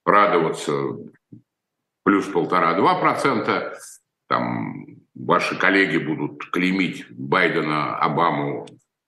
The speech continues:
Макрона, ну и, конечно, президента Украины, если будет минус полтора процента. Ну вот, вот так вот мы будем, будем барахтаться.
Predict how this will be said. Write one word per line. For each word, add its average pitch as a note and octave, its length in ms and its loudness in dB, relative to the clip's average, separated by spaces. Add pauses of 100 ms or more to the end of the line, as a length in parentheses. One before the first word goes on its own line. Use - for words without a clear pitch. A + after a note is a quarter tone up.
(320)
Макрона, E2+ 840 0
ну D2 140 0
и, D2 100 0
конечно, A#1+ 1200 -4 (360)
президента C#2+ 440 -2
Украины, A#2+ 680 2 (140)
если F#2+ 220 0
будет D#2+ 340 -2
минус D#3 320 2
полтора C#3+ 440 2
процента. C3 720 0 (1200)
Ну C#3+ 120 2
вот, F#3+ 280 2
вот D3 240 0
так D3+ 200 4
вот B2+ 140 -2
мы A2 140 2
будем, F#2+ 640 -2
будем F2 720 -2 (760)
барахтаться. F#2+ 1080 0